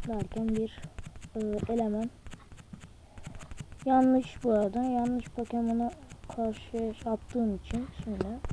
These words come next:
buradan Kubi'yi bizim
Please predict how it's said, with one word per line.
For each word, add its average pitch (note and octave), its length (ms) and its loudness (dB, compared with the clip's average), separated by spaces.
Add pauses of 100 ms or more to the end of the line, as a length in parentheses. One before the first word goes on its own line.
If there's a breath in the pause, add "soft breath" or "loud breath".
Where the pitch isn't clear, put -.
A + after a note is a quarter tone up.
(1300)
buradan A#3 480 4 (920)
Kubi'yi A#3 440 0
bizim A#3 440 6